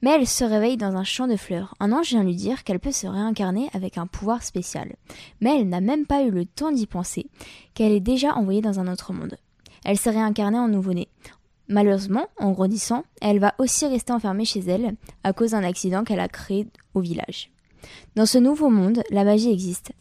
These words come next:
Malheureusement, Senna sait utiliser seulement deux sorts, des sorts de destruction, donc cela ne lui sert pas. Vu qu'elle ne sort pas de chez elle, elle commande des objets magiques à un marchand. Mais le jour où elle reçoit sa commande, ce n'est pas le même livreur, c'est un jeune homme du nom de Kate.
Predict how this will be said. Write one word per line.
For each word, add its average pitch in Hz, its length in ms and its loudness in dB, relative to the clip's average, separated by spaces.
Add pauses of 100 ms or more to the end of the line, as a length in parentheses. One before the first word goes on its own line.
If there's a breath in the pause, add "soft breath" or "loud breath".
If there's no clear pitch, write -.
Malheureusement, 226 520 4
Senna 202 480 0
sait - 260 0
utiliser 196 340 -2
seulement 208 520 -2
deux 190 260 -2
sorts, - 440 -4 (260)
des 208 180 4
sorts 247 200 2
de 220 80 4
destruction, - 560 -4 (140)
donc 190 160 -4
cela 202 220 2
ne 202 200 0
lui 180 160 -2
sert - 240 -6
pas. - 160 -12 (720 loud breath)
Vu 247 100 2
qu'elle 294 180 6
ne 247 60 8
sort 220 200 2
pas 277 120 4
de 269 60 0
chez 226 140 -2
elle, 202 340 4
elle 202 160 2
commande 226 280 2
des 208 160 0
objets 190 220 2
magiques 190 520 -2 (100)
à 202 60 -2
un 190 120 0
marchand. - 380 -6 (280)
Mais 220 100 6
le 226 80 8
jour 277 200 2
où 320 60 8
elle 220 100 8
reçoit 208 300 0
sa 247 120 0
commande, 196 420 0 (360 loud breath)
ce - 120 -2
n'est 233 140 8
pas 277 140 4
le 285 100 4
même 240 200 4
livreur, 202 540 0
c'est - 180 -10
un 247 120 4
jeune 226 200 4
homme 190 240 2
du 190 120 0
nom 220 120 0
de 220 100 0
Kate. - 560 -8